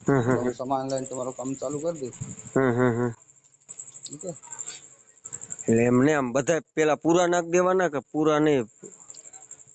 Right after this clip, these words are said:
Speaker 2: જો મારે ચાર થી પાંચ દિવસ આમ આવશે, તમે બે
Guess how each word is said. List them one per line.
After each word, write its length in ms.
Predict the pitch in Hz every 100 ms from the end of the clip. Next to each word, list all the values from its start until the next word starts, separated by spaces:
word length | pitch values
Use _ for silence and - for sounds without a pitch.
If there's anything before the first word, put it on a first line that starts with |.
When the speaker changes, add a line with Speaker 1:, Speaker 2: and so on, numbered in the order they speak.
| - - - - _ -
Speaker 2:
જો 140 | 113 117
મારે 280 | 113 107 110 110
ચાર 280 | - 98
થી 180 | 98 -
પાંચ 240 | 98 95 87
દિવસ 240 | 95 92 -
આમ 200 | 85 92 87
આવશે, 320 | 92 - 135
તમે 220 | 120 117
બે 140 | 101